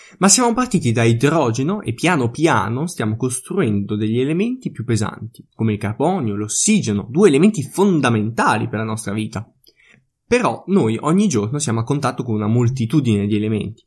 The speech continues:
Basti pensare anche soltanto ai metalli. Questi,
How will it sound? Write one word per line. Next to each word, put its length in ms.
Basti 340
pensare 520
anche 260
soltanto 340
ai 60
metalli. 500
Questi, 520